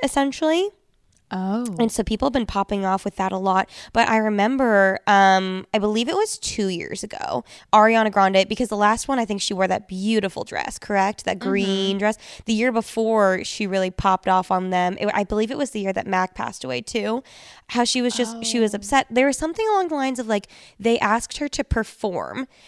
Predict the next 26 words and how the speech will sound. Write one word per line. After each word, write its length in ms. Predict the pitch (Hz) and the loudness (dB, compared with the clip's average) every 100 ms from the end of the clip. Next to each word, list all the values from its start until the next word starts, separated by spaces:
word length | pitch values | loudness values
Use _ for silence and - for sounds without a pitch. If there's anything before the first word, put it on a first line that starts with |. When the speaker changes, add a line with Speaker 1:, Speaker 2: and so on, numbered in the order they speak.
| - - | -10 2
Speaker 1:
and 180 | 226 214 | 4 4
she 140 | 254 | 2
wanted 260 | 220 220 165 | 4 2 0
to 80 | |
do 100 | 214 226 | -2 -2
Speaker 2:
Yes. 80 | |
Speaker 1:
Seven 360 | - 214 196 196 | 2 2 2 0
Rings, 320 | 208 190 202 | 0 0 -2
and 180 | - 214 | -4 0
they 140 | 190 | 0
said, 240 | 190 202 185 | 2 0 0
"No, 400 | 190 190 196 127 | 0 4 4 2
she 160 | - | -2
can't 240 | 226 226 - | -2 -4 -4
do 80 | 208 | -2
Seven 260 | 214 185 | -2 0
Rings." 300 | 190 190 185 | 0 -2 -2
And 80 | 196 | -4
she 80 | 208 | -4
was 80 | 196 | -4
like, 100 | - | -4
"Okay, 200 | 285 247 | -2 -2
then 160 | 214 | 0
I 60 | 202 | -2
won't 180 | 196 196 | -4 -4
perform." 480 | 196 - 247 208 | -8 -2 0 0